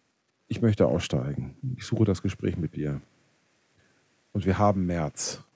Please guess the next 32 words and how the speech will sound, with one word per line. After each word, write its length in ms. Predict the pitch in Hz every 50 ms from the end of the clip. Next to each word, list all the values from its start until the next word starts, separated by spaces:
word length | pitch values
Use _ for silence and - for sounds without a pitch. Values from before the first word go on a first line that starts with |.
| _ _ _ _ _ _ _ _ _ _ _ _ _ _ _ _ - - _ _ _ -
Und 80 | 104 101
wir 60 | 98
treffen 300 | - - 107 - - 98
uns 160 | 87 78 -
jetzt. 220 | 73 69 - -
Wir 60 | 95 98
machen 160 | 107 123 127
jetzt 140 | 117 104 117
mal 80 | 110 107
ein 60 | 95
Rollenspiel. 640 | - - 90 87 80 - - - - - - - _ _ _ _ _ _ _ _ _ _ _ _ _ _ _ _ _ _ _ _ _ _ -
Wir 80 | -
treffen 200 | - 101 95 101
uns 120 | 90 - 85
in 60 | 85
der 80 | 82
Kneipe. 560 | - - 123 127 135 131 - 135 135 139 139 - _ _ _ _ _ _ _ _ - _ -
Ähm, 220 | - 101 101 95 92
„Hallo 160 | 107 107 92
Saskia, 920 | 113 127 131 - - 127 123 123 123 123 113 - - 98 92 92 90 90 90
ähm, 280 | 92 92 92 90 - -
bla 200 | 90 82 78 78
bla 220 | - 78 73 78
bla, 360 | - 95 104 110 117 117 113
wir 60 | 104
haben 80 | 92 90
uns 100 | 87 -
hier 100 | - 85
getroffen.“ 460 | 90 - - - 113 107 - 110 107
Du 80 | 98 87
hast 140 | 87 90 -
es, 260 | 92 - - -